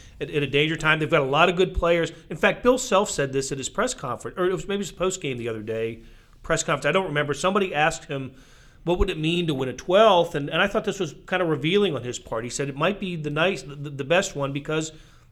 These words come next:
we don't have the lottery pick player. We don't have Wiggins. Kelly Oubre was a lottery pick. They've had a lottery pick each of the last five or six years. They don't have that player this year. If they do end up winning their twelfth, <clears throat> it, I can see where this would be a, you know, could, could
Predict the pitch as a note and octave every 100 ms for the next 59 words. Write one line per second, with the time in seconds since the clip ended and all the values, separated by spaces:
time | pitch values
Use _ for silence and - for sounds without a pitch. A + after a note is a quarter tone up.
0 | - - - F#3 A3 A3+ D3+ G#2 G#2 G2+
1 | G#2+ G#2+ - - F#2+ E2+ - C#3 E3 G3+
2 | F#3 E3+ C#3+ - - - - B2+ C#3 C3+
3 | B2+ B2+ - D3+ C3+ C#3 C#3 B2+ B2 A#2+
4 | A#2+ B2 B2 - B2 C3+ - - - G#3+
5 | A3+ A3+ D#3+ F3 G3+ D3+ - C#3+ - D3
6 | C3+ B2+ C3+ C#3 - C3 C3+ D3 - C#3+
7 | - C#3 F#3 F#3+ - D3 E3+ D3+ F#3 F#3
8 | C#3 - E3 G3 D#3+ A2+ - A#2 A#2+ -
9 | C#3 - - - E3 G3 F3 D#3+ D#3 F3+
10 | D#3+ C3+ - B2+ B2+ B2+ - - - -
11 | - - - G3 F3+ D#3+ F3 D#3 D#3+ E3+
12 | F3 - G3+ F#3 C3+ C3+ - C3 C3 B2
13 | B2+ C3 C3 B2 C#3 - B2+ - B2+ B2